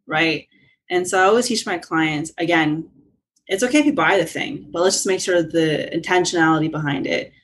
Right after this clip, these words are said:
was, you know, well thought out and you gave your time, time that, that space to think about it. So, um, so I would say, yeah, check on your emotional state and then give yourself at least twenty-four hours, I would say. And I know it's hard in some, some cases. I know it's hard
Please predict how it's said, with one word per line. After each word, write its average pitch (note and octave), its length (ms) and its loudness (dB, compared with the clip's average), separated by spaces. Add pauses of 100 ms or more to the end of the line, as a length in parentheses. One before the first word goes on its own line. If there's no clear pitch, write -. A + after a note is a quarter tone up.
(180)
was, D#3 240 -4
you E3 60 2
know, D3+ 80 0
well D#3 220 0
thought D3+ 240 2
out C#3+ 300 2
and E3 120 2
you E3 60 4
gave F3 220 2
your E3+ 80 4
time, D#3+ 360 -2
time D3+ 200 -4
that, - 260 -6
that C#3+ 180 -2
space D#3+ 440 0
to D#3 80 -14
think C#3+ 200 -4
about C3+ 200 -4
it. - 180 -8
So, C#3+ 420 -2 (520)
um, D3 440 2
so F3+ 140 0
I F3+ 80 8
would F3 100 0
say, F3+ 120 0
yeah, - 220 2 (800)
check G3 220 -2
on G#3+ 140 2
your A3 100 2
emotional F#3 360 0
state F3+ 520 0
and F3 120 -2
then E3+ 400 2 (400)
give G#3 140 0
yourself C4+ 280 2
at - 120 -6
least C4 260 -6
twenty-four C#4 340 -2
hours, B3+ 360 -2
I C#4 80 -4
would C4 160 -4
say. C#4 320 -2 (120)
And F3+ 120 2
I - 20 6
know F#3+ 140 6
it's F#3+ 120 0
hard G#3 240 4
in A3 60 2
some, G#3+ 260 -6
some G#3 200 -6
cases. - 520 -4 (360)
I - 40 -8
know F#3+ 240 2
it's G#3 120 2
hard - 260 -4